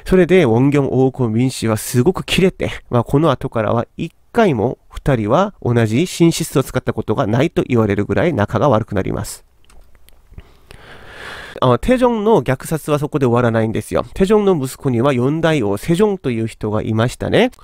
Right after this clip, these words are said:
このセジョンの性質、어、実際朝鮮の王妃のロールモデルになると言われるぐらいのソウォン王シム氏がいましたが、このシム氏の家紋にはやっぱりシモンというとっても有名な人がいましたけれども、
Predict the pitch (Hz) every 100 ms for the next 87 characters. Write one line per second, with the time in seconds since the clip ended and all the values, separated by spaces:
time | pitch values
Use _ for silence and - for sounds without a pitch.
0 | - 147 143 - 226 214 208 196 196 208
1 | 214 - - - 110 220 - - 101 104
2 | 104 101 - 123 - 123 127 - _ _
3 | - - 185 190 185 160 147 123 147 170
4 | 123 82 110 127 151 175 170 147 139 120
5 | 107 113 156 113 101 107 101 98 98 104
6 | 147 196 - 220 208 151 107 214 202 -
7 | 190 202 - 123 104 101 104 - 98 180
8 | 170 117 - - - - 165 160 220 254
9 | - 233 220 - 180 165 135 101 123 110
10 | - 95 107 - 214 262 220 120 104 117
11 | 135 110 107 135 160 156 139 113 98 107
12 | 117 - 110 95 90 - 190 208